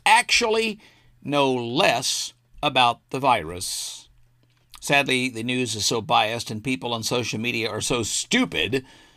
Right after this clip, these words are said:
that what you're better off getting covid news from is The Onion. Researchers at Penn State University add that those who rely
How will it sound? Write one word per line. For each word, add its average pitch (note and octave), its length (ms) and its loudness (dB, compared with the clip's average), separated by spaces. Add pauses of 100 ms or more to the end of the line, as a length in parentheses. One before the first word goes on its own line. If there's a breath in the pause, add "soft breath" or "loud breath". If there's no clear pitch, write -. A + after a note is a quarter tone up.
(440 soft breath)
that D#3+ 140 2
what E3+ 280 0
you're D3 160 0
better F3+ 340 2
off E3 200 4
getting D#3+ 260 -2
covid E3+ 360 0
news F3+ 260 -4
from D3+ 280 -2
is C#3+ 220 -4
The C3+ 220 -8
Onion. B2+ 560 -4 (600)
Researchers C3 520 -4
at - 120 -8
Penn D3 220 -4
State D#3+ 360 0
University D3+ 720 -2
add B2 180 2
that E3 140 -6
those D#3 320 2
who D3 180 6
rely C3 560 4